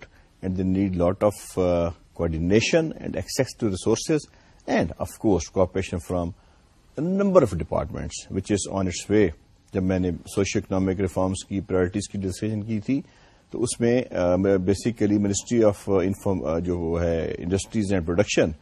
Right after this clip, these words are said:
اس نے سیکریٹریٹ ڈکلیئر کیا ہے سمیڈا کو to develop such an policy۔ تو ہم امید کرتے ہیں کہ ہماری جو منسٹریز ہیں ساری، یہ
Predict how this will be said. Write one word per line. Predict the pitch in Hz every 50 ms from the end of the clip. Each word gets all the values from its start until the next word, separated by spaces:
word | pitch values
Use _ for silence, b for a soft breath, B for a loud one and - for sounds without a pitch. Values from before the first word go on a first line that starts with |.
| b b b b b b b _ -
اس | 107 - -
نے | 117 110
سیکریٹریٹ | - - 110 98 - - 113 110 117 127 127
ڈکلیئر | 110 107 - 107 107 107 98
کیا | 92 - 95 90 90 87
ہے | 92 101 110 - - _ _ _ - - -
سمیڈا | 95 95 92 104 107 95
کو | 95 - 104 - b b b b b b b b _ _ _ - 110
to | 110 110 110
develop | 110 98 87 101 90 95 95 113 110 95 - - -
such | 104 - - 92 85
an |
policy۔ | 85 76 - - 80 76 - - - 67 69 - _ _ _ _ _ _ _ _ _ _ _ _ -
تو | - 95 95
ہم | 104 110
امید | 117 113 120 127 117 113
کرتے | 117 110 - - 120
ہیں | 123 143 156 - _ -
کہ | 90
ہماری | 90 90 92 92 92 92
جو | 95 90
منسٹریز | 87 87 82 - - 107 104 104
ہیں | 98 90 -
ساری، | 85 82 95 117 151 b b b b b b _ -
یہ | 107 104 104 107 107 107 107